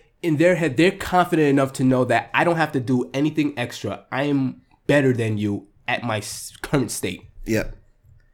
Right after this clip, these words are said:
Speaker 1: And he, he believed that.
Speaker 2: And you're like, "All right, we're gonna fight." And you, <laughs> you're like, "Okay, I'm gonna use my father's sword." You bring it out from the armiger, and he's like,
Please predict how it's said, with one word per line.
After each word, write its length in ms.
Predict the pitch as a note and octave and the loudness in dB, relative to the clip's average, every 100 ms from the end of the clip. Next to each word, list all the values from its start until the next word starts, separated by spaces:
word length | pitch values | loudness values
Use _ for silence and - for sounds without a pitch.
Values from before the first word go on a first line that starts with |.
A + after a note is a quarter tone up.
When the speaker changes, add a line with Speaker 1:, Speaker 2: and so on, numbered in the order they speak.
| _ - | _ -4
Speaker 1:
And 160 | B2+ A2 | -4 2
he, 240 | E3+ D#3+ | 0 0
he 180 | - C#3 | 0 0
believed 380 | A#2 B2 B2 F#2+ | 2 4 2 2
that. 280 | E2+ - - | -4 -4 -2
Speaker 2:
And 520 | A#2 G#2+ G#2 F#2+ - - | 0 2 0 -2 -8 -14
you're 160 | - G#2+ | -4 0
like, 240 | G#2 G2+ - | 2 0 0
"All 80 | G#2+ | 2
right, 260 | G2+ E2 - - | 2 -2 -8 0
we're 140 | A#2 | 4
gonna 120 | C3 | 4
fight." 460 | G#2 - A#2+ F#2+ - | 2 0 2 2 -2
And 160 | G2+ G#2 | -2 0
you, 220 | A#2 A2+ - | 0 -2 -4
<laughs> 100 | A2+ | -4
you're 240 | B2+ B2 G#2 | 0 2 2
like, 160 | - | 0
"Okay, 200 | A#2 B2 | 0 2
I'm 100 | G#2+ | 4
gonna 120 | B2 G#2 | 4 4
use 240 | A2+ G#2+ | 4 4
my 140 | G2 | 0
father's 420 | F#2 B2+ A2+ G2+ - | 0 2 2 2 2
sword." 300 | D#3+ D3 A#2+ | 6 6 6
You 40 | |
bring 200 | A2+ A#2+ | 2 0
it 60 | A#2+ | 0
out 100 | A2 | 0
from 180 | B2 | 2
the 100 | A#2 | 2
armiger, 380 | - B2+ C3+ C3+ | 2 2 4 4
and 80 | A#2+ | 4
he's 120 | C3 | 4
like, 180 | C3 A#2+ | 4 2